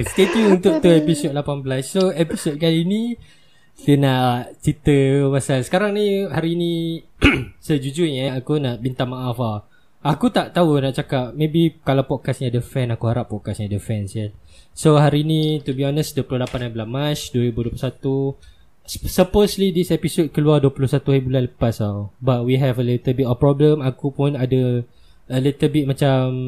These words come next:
Speaker 1: bukan masalah, but busy dengan aku kerja because I am working in real life.
Speaker 2: Mm-hmm.
Speaker 1: Bal pun dia ada projek dia, Cash pun dia ada dia punya kerja, dia intern sekarang.
Speaker 2: Mm-hmm.
Speaker 1: So, schedule is a little bit trouble-trouble. But,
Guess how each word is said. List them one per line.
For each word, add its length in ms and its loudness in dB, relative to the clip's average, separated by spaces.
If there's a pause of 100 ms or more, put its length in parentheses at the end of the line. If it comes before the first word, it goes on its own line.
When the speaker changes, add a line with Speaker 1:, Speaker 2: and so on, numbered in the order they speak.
(580)
Speaker 1:
bukan 360 -2
masalah, 600 0
but 280 -2
busy 480 -4
dengan 400 -4
aku 240 -4
kerja 440 0
because 300 -2
I 220 -6
am 100 -4
working 380 -4
in 100 -6
real 220 -2
life. 240 -6
Speaker 2:
Mm-hmm. 340 -12
Speaker 1:
Bal 240 2
pun 300 2
dia 180 2
ada 140 -2
projek 400 0
dia, 340 2
Cash 320 -2
pun 160 -6
dia 180 -2
ada 200 -4
dia 180 -4
punya 240 -8
kerja, 540 2 (580)
dia 160 2
intern 480 2
sekarang. 400 0
Speaker 2:
Mm-hmm. 80 -4
Speaker 1:
So, 120 0 (360)
schedule 560 6
is 160 2
a 100 2
little 280 0
bit 160 0
trouble-trouble. 840 2 (560)
But, 380 6